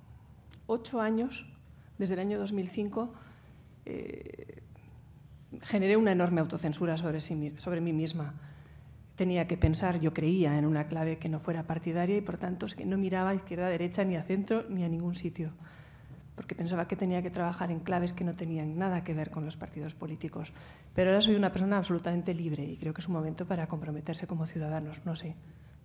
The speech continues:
no tengo ni idea, pero, mm, estoy recuperando el uso de mi libertad como ciudadana.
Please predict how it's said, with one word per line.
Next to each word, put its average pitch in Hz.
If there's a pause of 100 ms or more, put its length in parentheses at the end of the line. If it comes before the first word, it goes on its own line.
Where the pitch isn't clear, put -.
no -
tengo 165
ni 147
idea, 147
pero, 147 (800)
mm, - (840)
estoy 185
recuperando 165
el 170
uso 170
de 170
mi 156
libertad 147
como 156
ciudadana. -